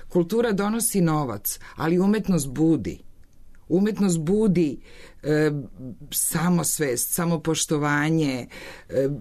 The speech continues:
budi lepotu u krajnjem slučaju, a sve to dalje budi neke dobre, mislim, z-, e, donosi samo dobro.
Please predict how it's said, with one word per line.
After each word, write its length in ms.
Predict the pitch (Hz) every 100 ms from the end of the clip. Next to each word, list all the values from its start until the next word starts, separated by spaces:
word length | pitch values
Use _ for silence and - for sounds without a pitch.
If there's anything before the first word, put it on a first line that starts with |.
| 135
budi 380 | 160 196 220 214
lepotu 560 | 170 - 170 170 147
u 40 | 131
krajnjem 340 | 165 165 151
slučaju, 560 | - 185 175 220 202 -
a 140 | 160 180
sve 340 | - 220 233
to 180 | 233 220
dalje 360 | 202 214 214
budi 520 | 180 185 214 185 180 - - - -
neke 320 | 175 185 - 185
dobre, 460 | 185 190 185 160 - 127
mislim, 580 | 160 180 180 185 190 170 - -
z-, 160 | 135 - 180
e, 140 | 175
donosi 440 | 165 180 190 - 170
samo 320 | 185 180 170
dobro. 400 | 156 139 123